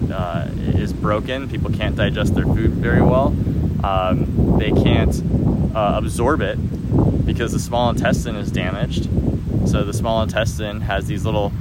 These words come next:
uh, microvilli that are there to, to increase surface area, so that when the, when the food gets broken down into its smallest particles,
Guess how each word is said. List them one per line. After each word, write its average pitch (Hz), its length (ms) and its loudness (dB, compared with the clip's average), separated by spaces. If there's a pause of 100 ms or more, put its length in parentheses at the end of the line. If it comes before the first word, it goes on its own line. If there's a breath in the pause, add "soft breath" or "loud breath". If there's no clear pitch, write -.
(140)
uh, 98 300 0
microvilli 107 920 0
that 104 140 -2
are 98 100 -4
there 104 300 0
to, 95 340 0 (460)
to 98 180 -2
increase 113 320 -4
surface 117 480 -6
area, 101 500 0
so 110 220 -2
that 101 200 -2
when - 600 -2
the, 98 120 -2
when 104 200 -2
the 101 80 -2 (540)
food - 280 0
gets 110 140 -2
broken 117 400 0
down 110 260 0
into 110 220 -4
its 107 140 -4
smallest 110 440 -2
particles, 110 560 -4